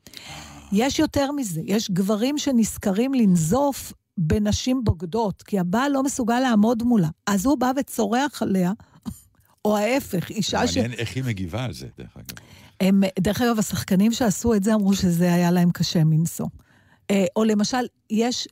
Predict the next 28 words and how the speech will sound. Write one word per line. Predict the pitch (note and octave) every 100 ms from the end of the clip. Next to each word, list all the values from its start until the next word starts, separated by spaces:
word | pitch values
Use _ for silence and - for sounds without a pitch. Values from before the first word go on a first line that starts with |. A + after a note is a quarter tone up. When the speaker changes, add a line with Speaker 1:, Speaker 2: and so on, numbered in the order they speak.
| -
Speaker 1:
אישה | G3+ - A#3+
שסוחרת, | B3 A#3+ - G3 A3+ A3+ A#3+
אישה | G3 - A3
שתתנצל | A3 A3 - _ _ _ _ - - - F#3 - A3+ A3+
בפני | G#3+ - G#3
בעלה | G3+ G3 F#3 G3+
על, | G3+ F3+ F3+ -
על | F#3
דברים | E3+ F3+ G3+
שהיא | - F3+
עשתה, | F3+ - G3 E3+
והיא | F3
צריכה | - G#3
לזחול | E3+ - - G#3+
ולבקש | F#3 F3 E3 F#3 F3+
מחילה, | G#3+ - G#3 G3+ A#3 - - -
והבעל | F3+ F3 G3 G#3
צועק | - - G#3+ B3
עליה | A3+ G3
ומשפיל | F#3 F3+ - - A3+
אותה, | A#3 G3+
והשחקנית | F3 F3 - G3 G3+
אומרת | G#3+ G#3+
שהייתה | F#3+ F3+ F#3+
ממש | G3+ -
חולה | - F3 E3 F3+
אחרי | - A3 A3
זה. | G#3+